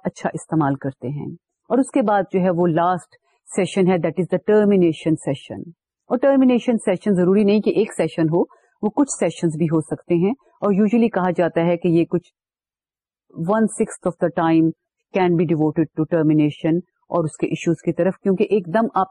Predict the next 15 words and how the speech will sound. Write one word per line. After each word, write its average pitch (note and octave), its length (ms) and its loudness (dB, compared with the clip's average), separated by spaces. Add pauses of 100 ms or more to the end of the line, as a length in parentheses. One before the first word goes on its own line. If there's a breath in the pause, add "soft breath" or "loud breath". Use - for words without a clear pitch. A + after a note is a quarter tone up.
(100)
abruptly A#3 560 0
ٹرمینیٹ G3 520 2
کرتے F#3 340 -2
ہیں F3+ 100 4
اپنا E3+ 220 -2
کاؤنسلنگ D#3+ 540 0
کا E3 120 -4
پورا E3+ 280 0
پروسیس، F#3+ 540 -2 (380 soft breath)
تو G#3 80 2
that F3 240 0 (140)
could D#3+ 240 0
have D#3+ 120 0 (240)
a D#3+ 160 -2
very E3+ 320 2